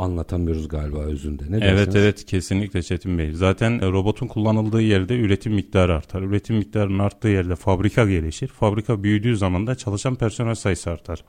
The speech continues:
Speaker 2: Ama insanlar bunu kendisine rakip olarak tanımladığı için biraz gözleri korkmaya başladı yani. Bizim kurduğumuz son projemizde mesela oradaki çalışan bir yağlama personelinin, hatta kırk yıllık bir yağlama personelinin işten,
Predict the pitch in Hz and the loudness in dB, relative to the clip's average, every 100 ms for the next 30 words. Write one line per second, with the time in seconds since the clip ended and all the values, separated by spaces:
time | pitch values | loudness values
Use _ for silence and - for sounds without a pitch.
0 | - 104 113 110 113 107 123 123 120 110 | -2 2 2 2 2 2 2 2 2 2
1 | 123 127 - 104 98 - 127 104 101 123 | 0 -2 -2 0 0 2 2 2 0 0
2 | 113 90 78 - _ - 101 95 107 143 | 0 0 -2 -6 _ -2 2 2 2 0
3 | 120 - 160 - 107 113 - - 104 98 | -2 -4 -10 -2 4 4 2 -2 2 4
4 | 104 110 98 - 107 107 92 - 80 80 | 4 2 0 0 2 2 2 -2 -6 -6
5 | 85 85 107 92 95 - 98 98 95 - | -8 -8 -8 -4 -4 0 0 2 0 -2
6 | 101 101 107 - 98 92 95 90 90 90 | -2 -2 -4 -2 0 2 0 0 -2 -4
7 | 85 101 113 117 - 101 101 110 - 131 | -4 -6 -6 -8 0 2 4 2 0 -2
8 | 110 98 - 127 113 117 107 104 101 107 | -2 -2 0 -2 -2 -2 2 4 4 4
9 | 120 117 98 87 90 87 90 110 131 143 | 2 2 -2 -2 -2 -2 -2 -2 -4 -4
10 | 101 - 101 82 82 _ _ - - 117 | -6 -2 -2 -2 -6 _ _ 0 2 2
11 | 104 98 104 95 98 104 117 113 95 92 | 2 2 2 4 4 4 2 2 0 0
12 | 92 107 127 110 - 117 107 | 0 0 0 -2 0 0 0